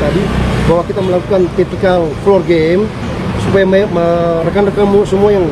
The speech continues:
terlibat, baik dari Polres, Brimob maupun T N I, serta instansi yang terkait, mengetahui posisi pada saat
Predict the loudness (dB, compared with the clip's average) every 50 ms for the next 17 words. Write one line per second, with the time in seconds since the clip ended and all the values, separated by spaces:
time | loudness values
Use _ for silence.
0 | -4 -6 -6 -8 -6 -2 0 0 2 2 2 2 2 0 0 -2 -4 -6 -6 -4
1 | -4 -4 -2 -2 -2 -2 -2 0 0 2 0 0 0 0 0 2 2 0 -2 -2
2 | -2 -2 -4 -4 -6 -6 -6 -4 -4 0 0 0 2 2 0 0 -2 -2 -4 -4
3 | -4 -4 -2 -2 0 0 0 0 0 0 0 0 0 -2 -2 0 0 -2 0 0
4 | 0 0 2 0 0 0 -2 -2 -2 0 0 0 -2 -2 -2 -2 -2 -2 -2 -2
5 | -2 -2 0 0 0 0 0 0 0 -2 -2 -2 0 0 0 0 0 -2 -2 -2
6 | -2 0 0 2 2 2 2 2 0 0 -2 -2 -2 -2 -2 -2 -2 -4 -4 -2
7 | -2 -2 -2 -2 -2 -2 -2 -2 -2 0 0 0 0 0 0 0 0 0 0 0
8 | 0 0 0 0 0 0 0 0